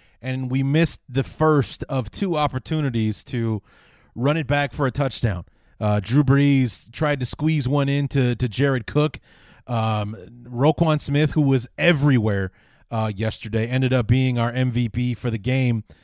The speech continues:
uh, yesterday. He was there. He was there. The ball w-, hit him right in the hands. He should have caught the ball and taken it back the other way.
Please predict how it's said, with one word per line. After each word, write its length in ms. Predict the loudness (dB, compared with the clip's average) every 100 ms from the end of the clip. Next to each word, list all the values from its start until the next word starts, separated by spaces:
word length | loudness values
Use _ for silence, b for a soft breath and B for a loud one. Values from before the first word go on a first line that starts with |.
| b b _
uh, 260 | -2 0 0
yesterday. 640 | 0 -2 -2 0 2 2 -2 b b b b
He 260 | -16 2 4
was 280 | 8 6 6
there. 300 | 4 2 -2 -14
He 200 | -4 -2
was 220 | 0 -2
there. 340 | 0 0 2 0
The 100 | 0
ball 360 | 2 4 2
w-, 120 | 0 0
hit 200 | 2 2
him 120 | 4
right 140 | 2
in 80 | 0
the 100 | -2
hands. 560 | 0 2 2 0 0 -8 b b b b
He 220 | 2 2
should 200 | 4 2
have 100 | 2
caught 240 | 2 2
the 80 | 4
ball 340 | 4 6 6 4
and 240 | 0 0
taken 260 | 2 2 0
it 100 | 0
back 240 | 0 0
the 120 | 0
other 160 | 2 4
way. 220 | 2 -2